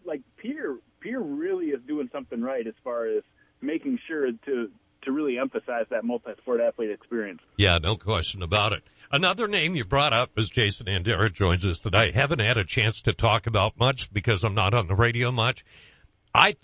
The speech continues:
Speaker 2: I still think Kent Colesrud is the most underrated coach in the state.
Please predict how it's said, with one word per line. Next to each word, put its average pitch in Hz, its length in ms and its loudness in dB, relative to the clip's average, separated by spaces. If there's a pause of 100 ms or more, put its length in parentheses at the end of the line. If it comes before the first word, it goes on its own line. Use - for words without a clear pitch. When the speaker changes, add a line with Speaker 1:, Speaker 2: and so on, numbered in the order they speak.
Speaker 2:
I 190 160 4
still 214 300 0
think 175 300 -2
Kent 165 260 0
Colesrud 143 560 0
is 127 180 0
the 127 80 0
most 123 380 0
underrated 127 640 2
coach 127 320 2
in 101 140 0
the 82 60 0
state. 101 440 0